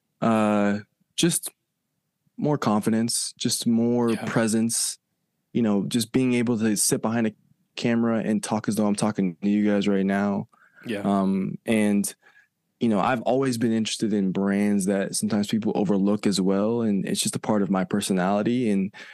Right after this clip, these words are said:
Speaker 1: you know, and just like with anything, like, there are moments when things are, are fantastically good with the content. And then there are moments where things are kind of in a lull, and that's just the way it goes. Your voice isn't always going to be the pr-,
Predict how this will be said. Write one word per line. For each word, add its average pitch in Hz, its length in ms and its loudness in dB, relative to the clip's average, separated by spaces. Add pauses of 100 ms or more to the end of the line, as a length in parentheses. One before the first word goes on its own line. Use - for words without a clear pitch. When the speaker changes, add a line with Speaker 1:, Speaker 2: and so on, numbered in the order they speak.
(300)
Speaker 1:
you 139 120 0
know, - 100 -2
and 135 240 0
just 147 260 2
like 175 140 0
with 135 160 0
anything, 107 400 2
like, 95 180 0
there 135 160 2
are 131 60 0
moments 120 400 0
when 110 220 0
things 123 300 0
are, 104 280 0
are 101 160 0
fantastically 107 840 0
good 107 280 2
with 120 140 -2
the 117 80 -2
content. 123 400 -2
And 110 100 0
then 110 80 2
there 107 140 2
are 104 40 2
moments 104 320 0
where 104 120 0
things 104 440 -2
are 101 300 0 (400)
kind 117 160 2
of 107 140 0
in 113 80 2
a 117 60 2
lull, 110 500 0
and 98 100 0
that's 117 140 0
just - 240 -4
the 113 80 0
way 104 200 2
it 98 40 -2
goes. 95 300 -2
Your 107 80 0
voice 131 680 -2 (380)
isn't 127 340 0
always 113 520 2
going 104 260 0
to 104 120 -2
be 101 280 0
the 92 100 -4
pr-, - 180 -16